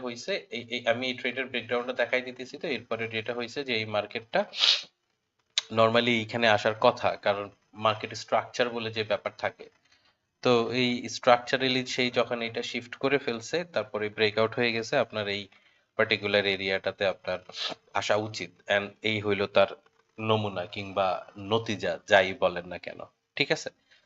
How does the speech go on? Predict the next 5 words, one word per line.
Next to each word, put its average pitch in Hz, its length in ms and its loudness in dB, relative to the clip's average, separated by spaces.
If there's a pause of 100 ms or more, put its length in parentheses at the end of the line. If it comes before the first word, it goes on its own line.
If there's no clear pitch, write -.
(440)
এখন 139 220 2 (280)
আজকের 139 420 -2 (120)
মার্কেটে 131 420 0 (100)
যেহেতু, 107 320 -8 (280)
আহ, 98 200 0